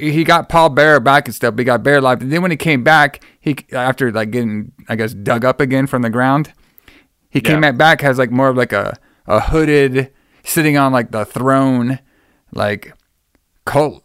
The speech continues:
Speaker 1: He's basically become, like, a cult ministry leader. So he started to, like, gain some, um,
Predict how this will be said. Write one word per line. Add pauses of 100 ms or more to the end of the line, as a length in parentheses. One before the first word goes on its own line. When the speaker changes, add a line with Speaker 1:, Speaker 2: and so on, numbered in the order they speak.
Speaker 1:
He's
basically
become,
like,
a
cult (320)
ministry
leader. (920)
So
he
started (100)
to,
like,
gain
some, (760)
um,